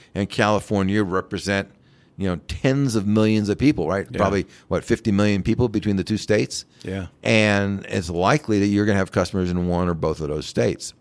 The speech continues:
Speaker 2: Yep.
Speaker 1: So the New York Shield Act took a law which was probably, before that, the most proscriptive cybersecurity and privacy law in the country,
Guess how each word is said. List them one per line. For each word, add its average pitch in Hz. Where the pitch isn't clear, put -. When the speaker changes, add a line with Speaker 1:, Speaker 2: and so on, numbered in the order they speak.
Speaker 2:
Yep. 82
Speaker 1:
So 101
the 92
New 104
York 110
Shield 160
Act 90
took -
a 104
law 98
which 98
was 92
probably, 101
before 120
that, 98
the 110
most 110
proscriptive 110
cybersecurity 95
and 87
privacy 90
law 85
in 82
the 78
country, 80